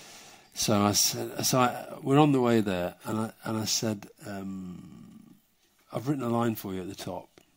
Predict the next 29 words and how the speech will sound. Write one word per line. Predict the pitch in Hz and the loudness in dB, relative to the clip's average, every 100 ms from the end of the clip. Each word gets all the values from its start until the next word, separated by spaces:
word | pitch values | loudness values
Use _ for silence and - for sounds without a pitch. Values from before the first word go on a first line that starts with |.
| _ _ - | _ _ -14
which | 113 110 | -8 -6
I've | 101 | -6
briefed, | 98 101 85 - - _ _ _ _ _ _ _ _ | -2 -2 -4 -12 -20 _ _ _ _ _ _ _ _
and | - 101 | -6 -4
it's | - | -4
gonna | - 104 | -2 -2
be | 95 | -2
like, | 92 90 90 | -4 -6 -6
you | 107 | -8
know, | 87 85 85 85 - _ | -10 -10 -12 -16 -20 _
uh, | 92 90 85 82 - - _ _ _ _ _ _ _ _ _ | -16 -14 -14 -14 -14 -18 _ _ _ _ _ _ _ _ _
the | - 113 | -6 0
media, | 120 113 113 | 2 2 2
the, | 104 113 | 0 2
the | 110 | 2
media | 120 107 | 2 0
have | 101 92 | -2 -4
bought | 101 95 - | -6 -6 -8
it. | |
It's | 90 98 | -10 -8
gonna | - 95 | -6 -4
be | |
the | 92 | -2
line." | 92 107 | -4 -4
And, | 104 107 | -4 -2
and | 107 | 0
the | 110 | 2
line | 127 123 | 4 4
was, | 104 98 95 | 2 0 -4